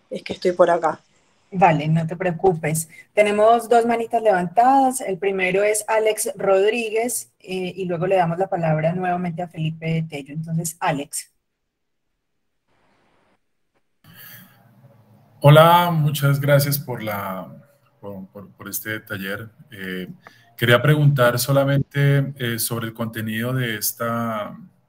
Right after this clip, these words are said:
Speaker 3: de esta clase, ¿cierto? De esta,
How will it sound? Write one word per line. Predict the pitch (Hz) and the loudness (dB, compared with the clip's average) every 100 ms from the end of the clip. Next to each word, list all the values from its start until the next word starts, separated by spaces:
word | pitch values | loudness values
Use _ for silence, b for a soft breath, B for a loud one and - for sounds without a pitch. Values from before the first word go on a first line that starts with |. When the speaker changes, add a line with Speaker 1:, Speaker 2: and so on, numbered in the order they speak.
| _ | _
Speaker 3:
de | - 110 | -14 -12
esta | 101 - 117 | -10 -14 -12
clase, | 120 107 - 127 _ _ _ _ | -10 -8 -10 -16 _ _ _ _
¿cierto? | - 101 - 120 | -16 -16 -14 -14
De | 104 | -12
esta, | 92 101 98 95 | -14 -16 -16 -18